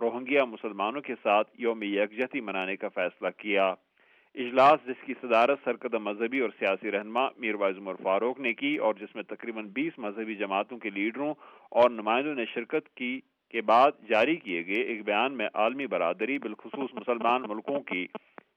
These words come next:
بیان کے الفاظ میں روہنگیا مسلمانوں پر ہو رہے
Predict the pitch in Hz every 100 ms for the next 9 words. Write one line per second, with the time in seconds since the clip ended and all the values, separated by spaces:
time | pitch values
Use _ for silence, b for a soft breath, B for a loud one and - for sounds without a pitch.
0 | - 98 101 104 101 104 90 - 104 107
1 | 123 131 160 b b b 113 117 127 139
2 | 160 131 - 113 110 117 156 151 131 113
3 | 101 107 127